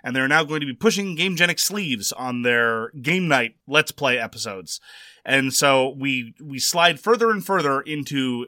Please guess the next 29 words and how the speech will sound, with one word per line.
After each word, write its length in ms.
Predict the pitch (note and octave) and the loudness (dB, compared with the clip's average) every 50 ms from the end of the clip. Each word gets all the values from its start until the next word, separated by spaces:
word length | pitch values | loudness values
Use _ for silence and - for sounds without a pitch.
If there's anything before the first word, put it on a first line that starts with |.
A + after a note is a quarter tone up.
| - _ _ | -12 _ _
infomercial 960 | E3 G3+ G#3+ - A3 A3 G3+ F3 F3 D#3+ - F3 D3 C#3+ C#3 C3 B2 A#2+ D3 - | 4 4 4 6 6 4 4 6 2 2 4 2 4 4 4 2 0 -4 -8 0
territory 680 | - E3 D3+ C#3+ C3+ - C3+ A#2+ G#2+ G#2 G2+ G2 F#2 - - - - _ _ | 4 4 4 6 4 2 0 -2 -2 -2 -4 -6 -8 -14 -20 -20 -20 _ _
with 200 | B2 C3+ - - | 0 0 0 2
this 140 | C3 - A#2 | -2 -2 0
announcement. 500 | A#2+ A#2+ A2+ A2 G#2+ - G#2+ G2+ - - _ _ _ _ _ _ _ | 0 0 0 0 -2 -6 -10 -12 -12 -16 _ _ _ _ _ _ _
And, 400 | C#3+ C#3 C3+ C#3 C3+ C3 B2+ B2 | 2 4 4 4 4 0 0 2
uh, 380 | C3+ C3+ C3 C3 B2+ B2+ C#3 - | 4 4 6 6 4 4 2 0
it's, 300 | F3+ F3 D#3 - - - - | -4 -8 -6 -6 -6 -4 -4
I, 100 | E3+ E3+ | -4 0
I, 140 | - F#3 G3+ F#3 | 2 2 2 2
I 80 | G#3+ A3 | 2 0
just, 200 | G3+ C#4+ B3+ - - | 0 -2 -4 -4 2
honestly, 400 | - F3+ A#3 D4 D4+ - - D4 | 4 6 6 6 4 2 0 0
I 80 | A#3 G#3+ | 0 0
feel 200 | E3+ G#3 G3 E3 | 2 2 0 2
bad 420 | B2+ B2+ A#2 A#2+ C#3 E3+ F3+ A3 - _ _ _ _ _ | 2 2 4 4 2 0 -4 -8 -16 _ _ _ _ _
because 320 | D#3 D3+ - F#3+ F3+ E3+ | -10 -4 0 2 2 2
when 140 | D#3+ F3 F#3 - - | 2 -2 -4 -4 0
I 200 | F3 F#3+ A3 A3+ | 2 2 2 4
got 220 | G3 G#3 G3+ F#3+ | 4 2 2 2
into 140 | F#3 F3 D3+ | 2 -2 -4
the 80 | C#3 | -8
hobby, 300 | C3+ C3+ C#3 C#3 C3 C3 | -2 0 2 2 2 0
when 120 | B2 B2 C3+ | -2 0 -2
I 60 | C#3+ | -2
first 220 | C#3 - D3+ C3+ | -2 -4 -8 -6
started 200 | - C#3 B2+ B2 | -4 -4 -4 -2
getting 280 | A#2+ B2+ A#2+ A#2+ A#2 A2+ | -2 -2 -2 -2 -2 -4
going, 360 | A2+ A2+ G#2+ G#2+ G#2+ G#2 G2+ | -4 -2 -2 -2 -4 -4 -6